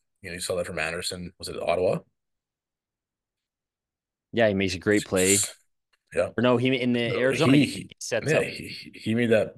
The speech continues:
Speaker 1: pass to Coleman.
Speaker 2: Yeah.
Speaker 1: Right? There's some good hockey players on this team. And when they're playing well, and the team as a whole is playing well,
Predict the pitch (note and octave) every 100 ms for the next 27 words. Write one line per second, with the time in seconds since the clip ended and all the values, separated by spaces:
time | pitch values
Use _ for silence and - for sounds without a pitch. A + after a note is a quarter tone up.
0 | _ - G#2+ - - G#2 A2 F#2 B2 -
1 | - F#2 - _ - B2 B2+ _ _ _
2 | _ _ _ _ _ _ _ _ _ _
3 | _ _ _ _ _ _ _ _ _ _
4 | _ _ _ _ - A2+ - E3+ A#2 G#2
5 | G2 A#2 E3+ G3+ E3 B2 A2 G#2 A2+ -
6 | F#3+ A3+ - _ _ _ _ _ - B2
7 | A#2 A2 - _ _ _ _ _ G2 A2+
8 | B2+ B2 A2 F#2 B2 C#3 B2 F#2+ A#2 F#3+
9 | C3+ G3 - _ _ _ _ _ _ _
10 | - G#2+ - C3+ C3+ G#2+ G#2 - B2+ F#3
11 | C#3 - - G#2 - A#2+ G#2 E2 B2+ D#3
12 | D3 -